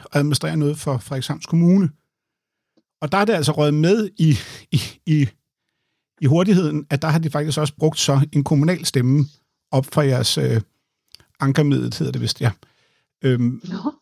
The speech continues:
Speaker 1: og der har de brugt den stemme. Øh, det er jo dem, der formidler, det er jo dem, der sidder og administrerer jeres ejendom.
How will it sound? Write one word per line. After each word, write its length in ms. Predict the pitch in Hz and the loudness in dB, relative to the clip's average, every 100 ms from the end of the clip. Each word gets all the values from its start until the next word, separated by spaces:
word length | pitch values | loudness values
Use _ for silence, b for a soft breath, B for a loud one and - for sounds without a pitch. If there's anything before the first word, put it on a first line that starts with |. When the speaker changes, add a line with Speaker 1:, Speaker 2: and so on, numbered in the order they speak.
| _ - | _ -8
Speaker 1:
og 80 | 151 | -2
der 60 | 185 | 0
har 60 | |
de 100 | 185 | 2
brugt 240 | 185 220 208 | 0 0 0
den 200 | 202 - | -2 -2
stemme. 420 | 175 160 185 185 _ _ - | 0 2 0 -6 _ _ -4
Øh, 80 | 165 | -2
det 120 | 151 | 0
er 40 | |
jo 60 | 175 | 2
dem, 180 | 190 208 | 2 2
der 80 | 220 | 0
formidler, 460 | 202 185 226 214 | 2 2 2 0
det 120 | 160 | 2
er 40 | 165 | 2
jo 60 | |
dem, 180 | 156 185 | 2 0
der 100 | 214 | 0
sidder 220 | - 208 | 2 0
og 40 | 160 | 0
administrerer 380 | 151 - 175 170 | -2 -2 -4 -2
jeres 280 | 139 143 | -2 -2
ejendom. 400 | 135 135 147 127 | -2 -4 -4 -8